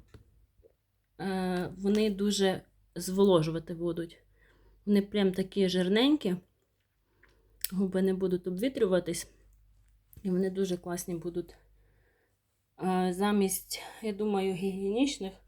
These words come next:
Е, тому що я... що я замітила з гігієнічками, скільки не купувала, вони, допоки вони є, вони класні. Потім вони прям,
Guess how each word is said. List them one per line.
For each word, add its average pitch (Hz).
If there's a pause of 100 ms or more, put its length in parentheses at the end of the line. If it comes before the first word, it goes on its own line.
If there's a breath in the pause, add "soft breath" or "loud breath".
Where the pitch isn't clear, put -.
(680 soft breath)
Е, 202
тому 254
що 262
я... 226
що -
я 254
замітила 233
з 190
гігієнічками, 208 (320 soft breath)
скільки 208
не 202
купувала, 214
вони, 214 (1900 loud breath)
допоки 277
вони 262
є, 311 (380 loud breath)
вони 226
класні. 190
Потім 226
вони 208
прям, 202